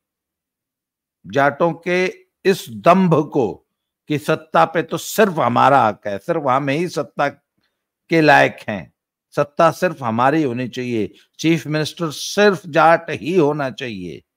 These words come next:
ये जो दंभ है ना सर, इसका हमेशा के लिए इलाज कर दिया।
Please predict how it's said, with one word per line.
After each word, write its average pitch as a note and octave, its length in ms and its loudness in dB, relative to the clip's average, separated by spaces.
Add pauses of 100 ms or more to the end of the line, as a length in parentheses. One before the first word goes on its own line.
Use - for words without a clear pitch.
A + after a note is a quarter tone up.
(1000)
ये B3+ 240 -2
जो B3+ 160 0
दंभ A3 400 6
है D3+ 140 6
ना G3+ 140 4
सर, C#3 260 -2 (4000)
इसका - 640 2
हमेशा G3+ 460 4
के B3+ 120 2
लिए B3+ 100 2
इलाज A#3+ 260 2
कर A2+ 160 -14
दिया। E2+ 280 -20